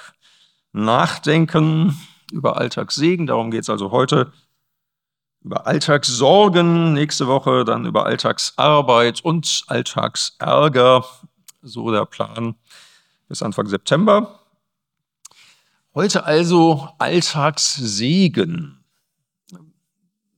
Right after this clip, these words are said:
Warum Alltagssegen? Was meine ich damit? Nun, es geht um den Segen, den wir an andere weitergeben.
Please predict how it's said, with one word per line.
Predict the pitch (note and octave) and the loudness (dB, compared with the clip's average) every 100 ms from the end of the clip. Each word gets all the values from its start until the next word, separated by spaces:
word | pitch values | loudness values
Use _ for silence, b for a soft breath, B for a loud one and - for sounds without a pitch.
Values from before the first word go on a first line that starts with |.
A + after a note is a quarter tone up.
| - | -8
Warum | A#2+ C3+ D3 | -6 -6 -8
Alltagssegen? | B2+ D3 - F3+ E3+ - - - - - C3+ C#3 D#3 E3+ F3+ F3+ E3+ C3+ | -6 -6 -2 -2 -2 -6 -6 -8 -10 -12 -6 -2 0 0 0 -2 -4 -8
Was | C3+ | -10
meine | C3+ D#3+ | -6 -4
ich | F#3+ | -2
damit? | F3+ F#3 G#3+ - b b b b b _ _ _ _ _ _ _ _ _ _ _ | 0 2 0 -4 b b b b b _ _ _ _ _ _ _ _ _ _ _
Nun, | D3 G3+ | -6 -4
es | E3 - | -4 -2
geht | D#3+ E3 - - | 0 0 0 -2
um | F#3 E3+ | -2 0
den | E3+ | 0
Segen, | C#3 B2 F#3 G#3 G#3+ G#3+ F#3 | 0 -2 -2 -2 -4 -6 -10
den | D3+ D#3+ E3+ F#3 E3 | -8 -2 0 0 -2
wir | F#3 G3 G#3+ B B B B _ _ | 0 0 -2 B B B B _ _
an | E3+ | -14
andere | F#3+ G3 F#3+ | -10 -6 -4
weitergeben. | A#3 - A#2+ G#2+ - - | -4 -4 -6 -8 -14 -16